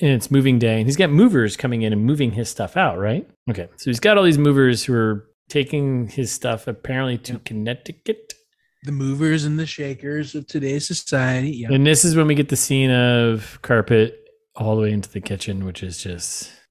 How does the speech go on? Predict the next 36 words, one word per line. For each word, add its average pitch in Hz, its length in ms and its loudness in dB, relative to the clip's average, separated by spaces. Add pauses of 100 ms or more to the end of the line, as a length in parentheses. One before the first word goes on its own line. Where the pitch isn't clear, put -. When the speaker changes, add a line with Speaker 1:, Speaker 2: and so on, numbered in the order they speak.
(160)
Speaker 2:
Embarrassing. 104 840 -8 (280)
Speaker 1:
That's - 220 -4
not 131 80 -2
a 131 40 -4
guest, 127 400 -4
Speaker 2:
Classic 101 460 -10
Speaker 1:
that's 120 180 -4
not 101 120 -4
a 92 60 -4
guest 95 300 -8
Speaker 2:
rental 95 120 -8
Speaker 1:
house. - 420 -8 (140)
Speaker 2:
house. 208 200 -6 (160)
Speaker 1:
<laughs> - 60 -4
Classic 123 680 0 (480)
guest 95 360 -4
house. 90 380 -10 (340)
And - 100 -10 (680)
then 175 120 2
we're 190 100 0
at 165 80 -8
Stacy's 202 360 -2
house. 90 260 -12
Speaker 2:
Yep. - 280 -2 (400)
<laughs> - 560 -6
You're, 180 140 0 (320)
you're 190 180 0
right. 165 240 2 (140)
Speaker 1:
<laughs> - 120 -4
I'm 226 80 0
not, - 280 -2 (280)
I'm 156 60 0
not 156 160 6
sure 185 180 4
how - 120 6
much. 139 180 2